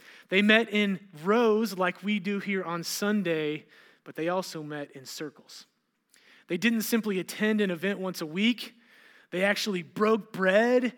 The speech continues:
and they did life together. I want to unpack why I think this rhythm of grace given to us in community is so vital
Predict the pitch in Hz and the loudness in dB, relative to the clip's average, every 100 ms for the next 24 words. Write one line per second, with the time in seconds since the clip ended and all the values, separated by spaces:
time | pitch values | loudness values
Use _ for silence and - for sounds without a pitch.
0 | - - 170 170 165 - 196 202 208 185 | -12 -18 -10 -8 -6 0 2 4 2 -4
1 | - - 175 175 170 165 - - _ _ | -16 -8 -2 0 0 -4 -12 -20 _ _
2 | - 156 - 175 147 120 - _ _ _ | -14 -8 -4 -4 -6 -10 -20 _ _ _
3 | _ _ _ _ _ _ - 180 233 247 | _ _ _ _ _ _ -10 0 2 2
4 | 254 208 220 208 190 175 196 214 180 175 | 0 2 2 2 2 2 4 4 2 -4
5 | - 202 185 165 - - - - - 185 | -4 -4 -4 -6 -14 -20 -20 -20 -8 -6
6 | - 190 208 196 160 - 185 185 - 180 | -2 -2 0 0 -2 -2 -2 -2 -4 -4
7 | 180 170 165 165 170 151 160 160 160 151 | -2 -6 -6 -8 -10 -12 -10 -10 -8 -8
8 | 135 - - 180 185 147 151 156 147 135 | -8 -10 -6 -4 -4 -4 -6 -4 -6 -8